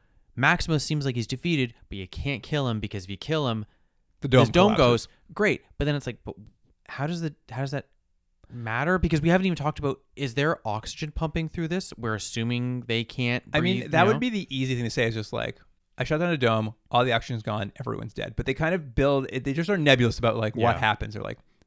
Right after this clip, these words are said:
Speaker 2: "The pressure will," it's just like, it, they make it really complicated, but without ever actually explaining
Speaker 1: Yeah.
Speaker 2: exactly
Speaker 1: And
Speaker 2: what
Speaker 1: I,
Speaker 2: they
Speaker 1: and I
Speaker 2: mean.
Speaker 1: think that hurts it, though, because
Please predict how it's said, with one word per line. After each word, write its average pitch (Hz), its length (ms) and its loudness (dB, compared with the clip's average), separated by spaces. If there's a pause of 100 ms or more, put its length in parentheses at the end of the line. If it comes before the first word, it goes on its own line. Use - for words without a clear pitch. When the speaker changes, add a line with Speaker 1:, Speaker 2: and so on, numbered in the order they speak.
Speaker 2:
"The 147 140 -4
pressure 196 560 0
will," 123 320 2
it's 127 120 -8
just 135 160 -12
like, 131 220 -8
it, 135 180 -10
they 139 80 0
make 151 200 0
it 196 80 0
really 139 320 4
complicated, 160 600 -6
but 143 60 -4
without 120 220 -2
ever 110 220 -2
actually 110 280 -6
explaining 143 920 -6
Speaker 1:
Yeah. 175 120 -6
Speaker 2:
exactly 170 360 -4
Speaker 1:
And - 80 4
Speaker 2:
what - 40 6
Speaker 1:
I, - 20 2
Speaker 2:
they 202 80 0
Speaker 1:
and 170 80 4
I 170 60 4
Speaker 2:
mean. 202 80 -4
Speaker 1:
think 294 140 -2
that 160 160 -2
hurts 156 260 -8
it, 120 60 -10
though, 113 140 -4
because 117 380 -6